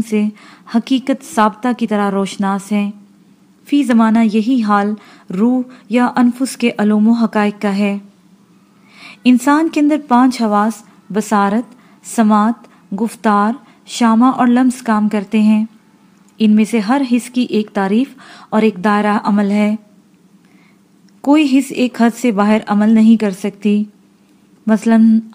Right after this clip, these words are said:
ہم آنکھوں سے چند میل دور زیادہ نہیں دیکھ سکتے، کانوں سے ایک خاص طول موج سے کم یا زیادہ کی آوازیں نہیں سن سکتے، کسی چیز کے قریب جائے بغیر اسے چھو نہیں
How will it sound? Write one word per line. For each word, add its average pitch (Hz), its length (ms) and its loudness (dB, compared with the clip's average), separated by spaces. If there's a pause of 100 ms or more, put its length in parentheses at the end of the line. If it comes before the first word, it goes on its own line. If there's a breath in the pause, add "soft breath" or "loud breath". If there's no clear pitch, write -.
(100)
ہم 233 140 6 (100)
آنکھوں 240 400 2
سے 226 260 0 (400 loud breath)
چند 277 260 4
میل 262 340 4
دور 226 180 2
زیادہ 214 320 0
نہیں 220 300 4
دیکھ 202 220 -2
سکتے، 214 340 -6 (1080 soft breath)
کانوں 269 320 4
سے 294 140 -4
ایک 247 240 -2
خاص 269 420 0
طول 233 260 2
موج 220 240 2
سے - 200 -4
کم 240 320 0 (360 loud breath)
یا 226 160 2
زیادہ 233 440 2
کی 254 120 -6
آوازیں 214 420 0
نہیں 214 280 2
سن 220 160 2
سکتے، 226 360 -4 (1300 soft breath)
کسی 254 260 2
چیز 294 300 2
کے 285 120 -2
قریب 254 320 0
جائے 214 220 0
بغیر 202 380 0
اسے 247 220 -6
چھو 294 200 -2
نہیں 240 220 6